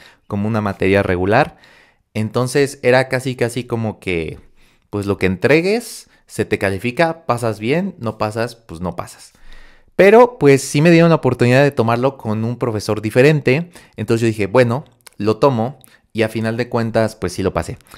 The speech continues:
Lo pasé con un siete, o sea, rayando en la mínimo. Cambié de tema, me vi obligado a cambiar de tema, porque dije, "Mira, no quiero volver a meterme en políticas o polémicas de que el, lo L G B T o algo así".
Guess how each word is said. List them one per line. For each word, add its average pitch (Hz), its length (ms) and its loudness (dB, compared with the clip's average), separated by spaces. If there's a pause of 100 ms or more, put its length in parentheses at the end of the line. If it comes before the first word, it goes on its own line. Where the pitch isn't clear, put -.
Lo 110 100 4
pasé 123 240 2
con 135 140 -2
un 131 140 -2
siete, 156 560 2
o 107 80 0
sea, 101 260 0
rayando 113 540 0
en 131 80 0
la 107 100 0
mínimo. 143 600 -2 (560)
Cambié 113 360 4
de 131 120 4
tema, 131 420 2
me 120 140 2
vi 120 120 2
obligado 120 380 4
a 120 80 -2
cambiar 110 340 -2
de 107 80 -4
tema, 123 440 -4 (500)
porque 139 380 4
dije, 120 280 0
"Mira, 104 240 2
no 117 180 -4
quiero 143 200 2
volver 113 280 4
a 113 60 4
meterme 110 440 -2
en 107 100 -4
políticas 104 800 -4 (180)
o 95 380 -2
polémicas 101 600 -2
de 90 120 -6
que - 200 -8
el, 98 140 -2
lo 95 160 0
L 95 160 -4
G 101 120 -6
B 95 100 -4
T 104 120 -2
o 101 100 0
algo 101 180 -4
así". 135 360 -10